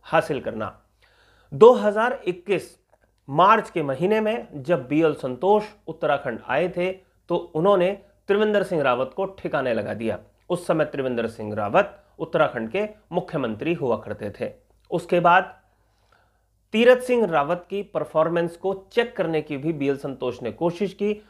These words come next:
और तीरथ सिंह रावत को भी बीएल संतोष की बैठक या उनके फीडबैक के बाद किनारे कर दिया गया। इसके बाद अब तमाम लोग इस बात का अंदाजा लगा रहे हैं कि बीएल संतोष इस बार जब देहरादून पहुंचे हैं तो वो किसे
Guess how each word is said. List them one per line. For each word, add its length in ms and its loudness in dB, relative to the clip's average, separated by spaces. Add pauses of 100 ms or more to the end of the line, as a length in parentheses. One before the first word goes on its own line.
(160)
और 160 2 (220)
तीरथ 220 4
सिंह 200 -4
रावत 300 -2
को 140 -4
भी 280 -4 (220)
बीएल 280 4
संतोष 440 -6
की 200 -10 (160)
बैठक 480 0
या 120 0
उनके 280 -4
फीडबैक 500 -2
के 100 -10
बाद 340 4 (260)
किनारे 300 0
कर 140 -6
दिया 240 -8
गया। 240 -6 (600)
इसके 320 2
बाद 560 4
अब 220 -2
तमाम 280 0
लोग 220 -2
इस 160 -10
बात 280 -2
का 80 -2
अंदाजा 400 -4
लगा 240 2
रहे 240 4
हैं 200 2 (260)
कि 100 -4
बीएल 400 2
संतोष 480 -4 (240)
इस 260 0
बार 420 2 (260)
जब 420 2
देहरादून 440 0
पहुंचे 340 -4
हैं 320 -2 (180)
तो 80 -2
वो 120 0 (200)
किसे 300 0